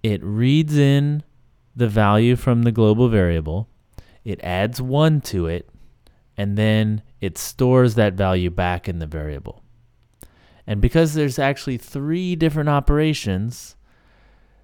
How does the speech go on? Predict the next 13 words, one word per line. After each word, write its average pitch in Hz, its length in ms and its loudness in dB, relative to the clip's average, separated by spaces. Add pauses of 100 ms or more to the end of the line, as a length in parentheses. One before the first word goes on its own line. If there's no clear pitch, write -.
(1500)
the 123 260 -4
th-, 123 560 -4
the, 123 200 -2
and 117 340 -2
this 151 380 -2
thread 120 360 0
is 110 120 -2
doing 110 260 -2
three 117 180 -2
different 110 340 -2
operations, 98 720 -4
they 110 180 -6
can 110 220 -10